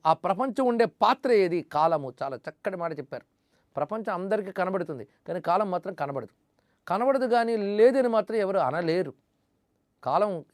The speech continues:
ఏ-, ఏదైనా స్థూల వస్తువా? కనబడుతోందా? లేదని అనగలమా? ఇక్కడ మనం పరిశీలిస్తే జగత్తంతా కాలమునందే ఉన్నది. కాలానికి ఈయన మళ్ళీ చెయ్యి పెట్టాడు కింద. ఇక్కడ మన కాలంలో లోకం ఉంటే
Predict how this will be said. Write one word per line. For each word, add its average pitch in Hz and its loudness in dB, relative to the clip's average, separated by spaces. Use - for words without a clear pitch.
ఏ-, 151 -4
ఏదైనా 180 -2
స్థూల 190 -2
వస్తువా? 196 -2
కనబడుతోందా? 185 -6
లేదని 196 2
అనగలమా? 165 -2
ఇక్కడ 208 -2
మనం 185 -2
పరిశీలిస్తే 170 -2
జగత్తంతా 202 2
కాలమునందే 180 0
ఉన్నది. 127 -8
కాలానికి 254 4
ఈయన 226 -2
మళ్ళీ 220 -2
చెయ్యి 208 -6
పెట్టాడు 165 -4
కింద. 135 -8
ఇక్కడ - -16
మన 131 -8
కాలంలో 208 0
లోకం 208 4
ఉంటే 151 -4